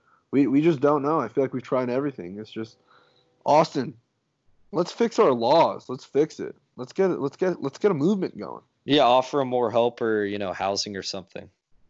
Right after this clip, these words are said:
Speaker 1: Yeah, let's, let's do something productive, not, not productive. <laughs>
Speaker 2: Yeah. No, no, I, I, I hundred percent agree with that. But <clears throat> I can't say I've been, uh, let's see, what other cities?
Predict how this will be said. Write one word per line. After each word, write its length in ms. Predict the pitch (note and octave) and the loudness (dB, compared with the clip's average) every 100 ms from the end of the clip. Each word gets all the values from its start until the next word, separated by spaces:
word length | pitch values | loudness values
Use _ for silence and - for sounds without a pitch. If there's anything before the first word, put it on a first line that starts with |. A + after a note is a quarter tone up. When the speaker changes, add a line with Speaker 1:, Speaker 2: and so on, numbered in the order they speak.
| _ - | _ -6
Speaker 1:
Yeah, 220 | G#3 F#3+ | -4 -4
let's, 240 | B2+ - - | -6 -10 -8
let's 160 | D#3+ - | -8 -6
do 120 | G3+ | -6
something 400 | G#3 A#3 A3+ A3+ G3 _ | -2 -2 -2 -4 -6 _
productive, 720 | D#3+ A2+ A2 D#3+ - B2 F#2+ G2 _ _ _ _ C3+ | -6 -4 -2 -2 -2 -4 -4 -8 _ _ _ _ -6
not, 200 | D3+ - _ _ - | -6 -8 _ _ -12
not 300 | A2 C3+ - | -8 -8 -8
productive. 580 | G#2 E2+ - - - - | -12 -12 -12 -16 -14 0
<laughs> 720 | G3+ E3+ D#3 - _ _ - | 2 2 -2 -10 _ _ -2
Speaker 2:
Yeah. 280 | B2 G#2 - - _ _ G2+ | 2 2 0 -8 _ _ -6
No, 180 | A#2 | -2
no, 120 | G#2 F#2+ | 0 0
I, 420 | G#2 F#2+ F2+ G#2+ | 0 0 0 -2
I, 40 | - F2+ | -4 -4
I 60 | F#2+ G2+ _ _ _ _ | -4 -6 _ _ _ _
hundred 360 | - B2+ B2+ A#2 | -4 -2 0 -4
percent 300 | - - G#2 | -8 -8 -8
agree 260 | G2+ G#2 G#2 | -8 -4 -2
with 160 | G2+ | -2
that. 300 | G2+ G#2 F#2+ - _ _ _ _ _ _ _ _ _ _ | -4 -4 -4 -10 _ _ _ _ _ _ _ _ _ _
But 340 | - C3+ - _ _ _ - - - - | 4 4 2 _ _ _ -20 -20 -20 0
<clears throat> 20 | A3+ - D3+ | 2 4 2
I 100 | - C#3 | 0 2
can't 240 | A3 A3 | 2 4
say 160 | A3 F3+ | 6 4
I've 120 | B2+ | 4
been, 220 | C3+ B2+ - _ _ _ C3+ | 2 0 -6 _ _ _ -8
uh, 340 | D3+ D3 C#3 C3+ | -4 -2 -2 -2
let's 180 | C3+ | -4
see, 120 | - G#2+ | -8 -8
what 160 | A#2 | -4
other 180 | B2 G2+ | -4 -4
cities? 480 | - F#2 F2 - | -10 -14 -14 -16